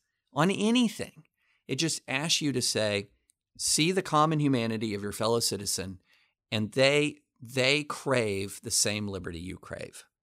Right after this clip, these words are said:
Why don't you help them achieve it? And one of the things that happens when you do that is you f-, you form, A, you form relationships,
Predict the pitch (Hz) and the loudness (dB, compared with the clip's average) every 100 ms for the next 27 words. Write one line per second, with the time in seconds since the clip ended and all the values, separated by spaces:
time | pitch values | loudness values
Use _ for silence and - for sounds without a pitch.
0 | _ - 131 165 170 151 135 113 101 - | _ -4 -2 0 2 2 2 2 0 0
1 | 113 107 - _ _ - - - _ _ | -2 -4 -10 _ _ -20 -20 -20 _ _
2 | 123 110 - _ 110 113 143 143 123 110 | 0 0 -2 _ -2 2 2 2 0 -2
3 | 107 90 101 104 117 110 104 98 90 104 | -2 -2 0 0 -2 -4 -4 -6 -6 -6
4 | 95 92 107 92 107 95 - 110 95 - | -6 -8 -8 -6 -6 -8 -12 -10 -10 -8
5 | 101 92 - 104 127 139 - 117 95 92 | -6 -6 -2 0 2 0 0 -2 -2 -4
6 | 95 - 123 - 175 - - | -2 0 0 0 0 -4 -8